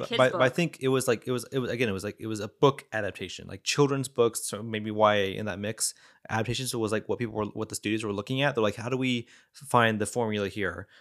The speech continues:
Speaker 2: It's like they started, uh, adapting, like, kinda younger stuff, like, again, like,
Speaker 1: Older.
Speaker 2: Spiderwick, Spiderwick, Spiderwick Chronicles and stuff like that. You know, that, that there's no, there's no, like, hard romance in that. Even Percy Jackson, like, per-, that doesn't have, like, really s-, like, solid romance in those films.
Speaker 1: I wouldn't know.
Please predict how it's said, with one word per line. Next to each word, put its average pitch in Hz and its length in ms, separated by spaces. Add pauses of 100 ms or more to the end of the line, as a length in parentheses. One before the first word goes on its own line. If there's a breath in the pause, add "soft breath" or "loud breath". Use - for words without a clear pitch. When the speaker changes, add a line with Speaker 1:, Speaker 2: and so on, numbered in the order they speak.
Speaker 2:
It's - 100
like 110 120
they 104 80
started, 110 440
uh, 101 320
adapting, 110 380
like, 95 180
kinda 113 180
younger 110 420
stuff, - 220
like, 101 200
again, 104 220
like, 85 100 (120)
Speaker 1:
Older. 107 280
Speaker 2:
Spiderwick, - 100
Spiderwick, 123 400
Spiderwick 131 300
Chronicles 92 580
and 104 80
stuff - 180
like 98 140
that. 101 300 (300 soft breath)
You 120 100
know, 104 220
that, 104 240
that 107 140
there's 110 220
no, 127 160
there's 117 200
no, 131 100
like, 101 200
hard 110 260
romance 107 360
in 107 60
that. 104 140
Even 120 160
Percy - 260
Jackson, 101 560 (220 soft breath)
like, 107 160
per-, 110 140
that 107 180
doesn't 107 180
have, 101 160
like, 104 160
really 101 280 (300 loud breath)
s-, - 200
like, 107 180
solid 104 320
romance 101 340
in 104 100
those 87 140
films. 113 320
Speaker 1:
I 190 140
wouldn't 175 240
know. 185 300